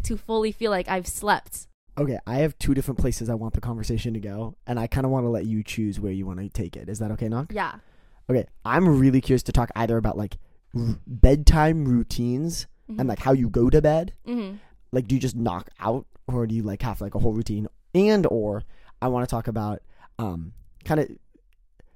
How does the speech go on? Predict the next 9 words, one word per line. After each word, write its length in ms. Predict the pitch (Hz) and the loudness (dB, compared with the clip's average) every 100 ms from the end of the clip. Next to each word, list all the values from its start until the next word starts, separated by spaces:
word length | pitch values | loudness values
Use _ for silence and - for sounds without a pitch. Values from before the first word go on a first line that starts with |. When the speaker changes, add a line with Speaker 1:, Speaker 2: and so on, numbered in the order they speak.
| _ - - | _ -20 -18
Speaker 2:
how 320 | - 139 180 | -2 4 4
you, 640 | 196 160 156 160 160 139 - | 2 -4 -4 -2 -2 -2 0
like, 220 | 139 123 | 0 0
your 300 | 123 123 127 | -2 0 0
day-to-day 760 | 127 - 143 151 139 117 139 160 | -2 0 0 0 -2 0 2 2
life 360 | 95 76 98 | 0 -6 -4
when 220 | 120 135 139 | -2 0 0
you're 140 | 123 | 0
awake 520 | 113 117 123 92 - | 0 0 0 -2 -10